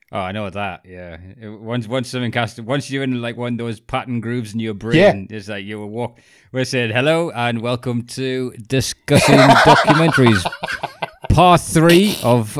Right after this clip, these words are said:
Speaker 1: four parts that you've already listened to. Um, <laughs> just a little, just a little bit off the top. My name's Matt Wills. This is <laughs>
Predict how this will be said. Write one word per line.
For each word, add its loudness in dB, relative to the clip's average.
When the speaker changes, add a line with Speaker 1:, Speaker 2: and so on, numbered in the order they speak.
Speaker 1:
four 2
parts 4
that 4
you've 4
already 6
listened 2
to. 2
Um, 4
<laughs> -10
just 4
a 4
little, 0
just -2
a 2
little 0
bit 0
off -6
the -4
top. 2
My 4
name's 0
Matt -2
Wills. 0
This 0
is -4
<laughs> -6